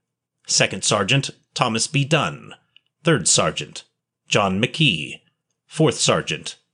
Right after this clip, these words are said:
David R. Parkhill. Fifth Sergeant Joseph Shawhan. First Corporal Samuel Eagleson. Third Corporal Philip A. Drain. Fourth Corporal Joseph M. Cargo,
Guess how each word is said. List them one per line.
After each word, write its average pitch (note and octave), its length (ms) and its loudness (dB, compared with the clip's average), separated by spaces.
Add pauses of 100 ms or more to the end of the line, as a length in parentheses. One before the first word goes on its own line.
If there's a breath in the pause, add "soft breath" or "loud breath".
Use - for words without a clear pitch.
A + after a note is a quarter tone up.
David A2 280 2
R. B2 220 4
Parkhill. F#2 680 -2 (600)
Fifth - 380 -2
Sergeant D#2 580 -2 (200)
Joseph - 400 0
Shawhan. F2 640 0 (500)
First - 400 0
Corporal F2+ 640 0 (300)
Samuel G#2 480 2
Eagleson. E2 680 0 (600)
Third D3 300 2
Corporal - 640 -4 (280)
Philip G2 460 2
A. B2 160 2
Drain. F#2+ 560 2 (540)
Fourth - 400 0
Corporal F2 640 0 (340)
Joseph - 460 2
M. A2+ 180 2
Cargo, E2+ 680 -2